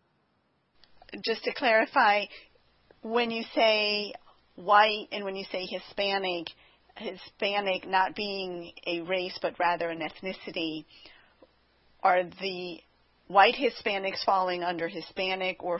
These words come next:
falling under white? And is this a self-description or is this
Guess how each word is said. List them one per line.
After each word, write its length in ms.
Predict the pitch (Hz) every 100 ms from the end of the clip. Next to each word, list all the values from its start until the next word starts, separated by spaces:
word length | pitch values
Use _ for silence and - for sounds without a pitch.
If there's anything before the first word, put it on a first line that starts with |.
| -
falling 480 | 185 170 170 165 160
under 320 | 170 156 147 151
white? 500 | 156 180 196 202 -
And 180 | 180 170
is 120 | 160
this 140 | 165 170 -
a 400 | - 160 156 156 - - - _ - -
self-description 880 | 214 214 240 220 - 190 - 196
or 140 | 180 175
is 140 | 175
this 120 | -